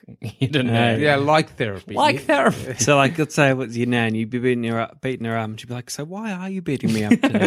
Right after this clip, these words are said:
Speaker 2: Jackson?"
Speaker 1: What did
Speaker 3: Yeah.
Speaker 1: I do? And then you meet like, "Oh, no, no, I've got these problems." And they sit down and they're like, "Oh, tell me about it. I'm
Speaker 2: Yeah.
Speaker 1: your nan."
Speaker 3: Yeah.
Speaker 1: And then they come out and they've, they've, they've cried, they've,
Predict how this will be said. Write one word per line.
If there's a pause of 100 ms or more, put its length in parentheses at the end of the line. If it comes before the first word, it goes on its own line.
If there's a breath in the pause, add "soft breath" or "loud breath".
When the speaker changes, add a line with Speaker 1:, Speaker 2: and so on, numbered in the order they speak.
Speaker 2:
Jackson?"
Speaker 1:
What
did
Speaker 3:
Yeah.
Speaker 1:
I
do?
And
then
you
meet
like,
"Oh,
no,
no,
I've
got
these
problems."
And
they
sit
down
and
they're
like,
"Oh,
tell
me
about
it.
I'm
Speaker 2:
Yeah.
Speaker 1:
your
nan."
Speaker 3:
Yeah. (420 loud breath)
Speaker 1:
And
then
they
come
out
and
they've, (140)
they've, (100)
they've
cried,
they've,